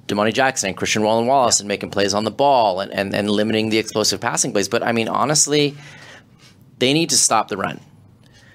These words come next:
Speaker 2: Yep.
Speaker 1: Is there anybody,
Speaker 2: <laughs>
Speaker 1: is there anybody here who thinks Utah can throw their way to a win on Saturday?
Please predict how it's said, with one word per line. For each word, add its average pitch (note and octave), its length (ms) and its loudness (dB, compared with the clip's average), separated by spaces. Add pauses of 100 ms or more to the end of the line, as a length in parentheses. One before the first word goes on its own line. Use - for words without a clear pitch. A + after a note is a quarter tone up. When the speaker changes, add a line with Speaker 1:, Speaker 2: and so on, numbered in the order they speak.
(120)
Speaker 2:
Yep. E3 240 -2
Speaker 1:
Is A#2+ 120 2
there A#2+ 200 2
anybody, E3 580 2
Speaker 2:
<laughs> - 40 -4
Speaker 1:
is C3+ 140 4
there C3+ 200 2
anybody E3+ 460 2
here C#3+ 240 2
who C3 160 0
thinks C3 320 -2
Utah A#2+ 400 2
can A2 220 -6
throw G#2+ 320 2
their A2 200 4
way G2+ 240 2
to G2+ 180 0
a F#2+ 40 2
win G2+ 180 0
on G#2+ 160 -2
Saturday? A2+ 460 0